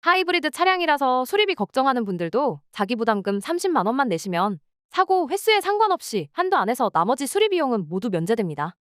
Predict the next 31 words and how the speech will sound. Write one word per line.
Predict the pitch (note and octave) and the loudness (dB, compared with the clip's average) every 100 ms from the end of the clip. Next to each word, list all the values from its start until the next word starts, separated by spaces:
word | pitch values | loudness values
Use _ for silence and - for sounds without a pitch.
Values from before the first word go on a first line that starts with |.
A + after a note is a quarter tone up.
| _ | _
이런 | G3+ B3+ E4 | 0 2 2
식으로 | D#4+ D4 D4 | 0 0 0
타시면 | E4 D#4+ B3+ G3+ G#3+ E3 C3+ | 0 0 2 4 2 0 -6
세금 | - F#4 F#4+ | -2 0 2
절감부터 | G#3+ G3+ C4+ B3 - G3 G3 D#3 - _ | 2 2 2 -2 0 2 2 0 -8 _
조달 | - G#3+ A3+ | 0 2 2
금리, | G3+ G3 A#3 B3 - | 2 0 2 0 0
대량 | G#3 D4 E4 | 0 2 2
구매 | D4 | 2
할인 | C4 F#4 G4 | 2 2 2
효과 | F#4+ E4 | 2 2
등으로 | C#4 G3+ F3+ F3 | 2 0 0 -4
할부하실 | - F#4+ G#4 G4+ D4 | 0 2 4 2 0
때보다 | A#3+ F#3+ F3+ F3 E3+ - | 0 0 2 0 0 0
효율적인 | G4 - D4+ A#3 | 0 2 0 -2
가격 | E3+ F3+ A3 - | -4 -2 -2 -2
절감 | F#3+ F3 A3 | -2 0 0
효과를 | C4 - C4+ - - | 0 0 2 2 -2
기대하실 | G#3+ A#3+ B3 B3 | 0 2 2 0
수 | - | -4
있는 | D#3 D#3 | -4 -4
거죠. | G#3+ G3+ D#3+ A3 _ _ _ | -4 -4 -6 -8 _ _ _
마침 | F#3+ - C4+ B3 | -2 0 -2 0
한정 | D#4+ F4+ G4 | 0 0 0
특가로 | F4 C4+ B3+ | 0 0 0
진행 | A#3+ A3+ C#4 | 0 -2 -2
중인 | C4+ B3 A3+ | -2 -4 -2
프로모션 | F#4+ G#4+ G4 E4 | 0 0 2 0
재고도 | A3+ F#3 A3 A#3 A3 - | 0 -2 2 0 0 -4
평균 | G#4 A4 C#4 | 0 2 2
일주일이면 | F#3+ D#4+ E4+ C#4+ A3 A3+ E3+ | 0 0 -2 0 2 2 -2